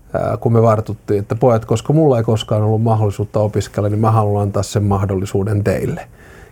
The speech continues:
Ja toinen viesti, mikä hänellä on myös ollut nyt jälkikäteen, että, ää, kun aika hänet jossain vaiheessa jättää, niin hän sanoi, mä haluan antaa mun perinnön,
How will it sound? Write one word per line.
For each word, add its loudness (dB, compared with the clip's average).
Ja -2
toinen 4
viesti, 0
mikä -2
hänellä 0
on -2
myös 0
ollut 2
nyt 0
jälkikäteen, -2
että, -4
ää, 0
kun 2
aika 2
hänet 0
jossain 0
vaiheessa 0
jättää, 0
niin 0
hän 2
sanoi, 0
mä 4
haluan 4
antaa 2
mun 2
perinnön, 0